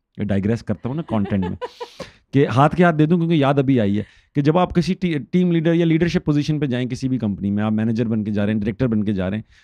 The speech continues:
Speaker 1: तो जो पुराने लोग होंगे ना, वो आपके पास आएंगे और आपको हर किसी के बारे में कुछ बताएंगे कि यार, ये सर, ये साहब जो ऐसे हैं, ये ऐसे हैं, ये ऐसे हैं।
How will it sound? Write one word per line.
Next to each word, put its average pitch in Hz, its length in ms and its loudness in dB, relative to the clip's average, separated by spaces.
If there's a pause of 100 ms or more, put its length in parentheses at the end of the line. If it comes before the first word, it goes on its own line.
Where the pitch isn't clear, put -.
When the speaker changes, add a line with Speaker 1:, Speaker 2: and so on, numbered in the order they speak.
(140)
Speaker 1:
तो 143 80 -2
जो 170 80 2
पुराने 160 280 2
लोग 185 160 2
होंगे 165 200 0
ना, 170 100 -2
वो 165 60 2
आपके 151 180 0
पास 143 240 0
आएंगे 131 340 4
और 131 140 4
आपको 117 400 0
हर 131 280 -2
किसी 139 340 -4
के 135 120 0
बारे 110 220 2
में 120 100 0
कुछ 110 140 -4
बताएंगे 92 440 -2
कि 104 140 -2
यार, 101 160 -2
ये 104 100 -2
सर, 98 180 -6
ये 101 180 0
साहब 92 260 -4
जो 101 120 -6
ऐसे 87 240 -12
हैं, 85 280 -8
ये 101 160 -6
ऐसे 98 260 -8
हैं, 85 200 -2
ये 101 160 0
ऐसे 92 240 -4
हैं। 90 120 -4